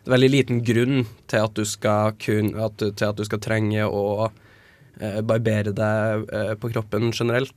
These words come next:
og det virker som det eneste er kanskje, eh, lus på diverse deler av kroppen, men nå har vi kanskje ikke de fleste så store problemer med lus uansett. Ehm, så ja. Eh, hvor tror du, tror du det her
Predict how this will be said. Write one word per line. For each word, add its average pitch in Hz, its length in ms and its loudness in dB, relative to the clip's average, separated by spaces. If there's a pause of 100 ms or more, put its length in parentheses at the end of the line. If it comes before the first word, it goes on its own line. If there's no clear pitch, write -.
og 110 240 0
det 117 140 2
virker - 80 -12
som 113 240 0
det 110 100 0
eneste 107 380 -2
er 110 40 -2
kanskje, 104 440 -2 (520)
eh, 95 280 -4
lus 117 560 0
på 117 260 4
diverse 113 260 0
deler 104 220 0
av 104 60 -2
kroppen, 104 300 -2
men 107 200 0
nå 107 260 -4 (120)
har 110 120 0
vi 101 140 -4
kanskje 107 260 -2
ikke 104 140 -2
de 104 100 -4
fleste 104 400 -2
så 110 160 -4
store 104 280 -2
problemer 107 400 0
med 110 160 -2
lus 110 300 -4
uansett. 113 500 -2 (600)
Ehm, 107 560 -2
så 98 440 -6
ja. 104 100 -4 (460)
Eh, 123 180 2
hvor 113 340 -2
tror 113 220 0
du, 113 160 0
tror 110 220 -2
du 110 80 0
det 110 60 0
her 107 160 0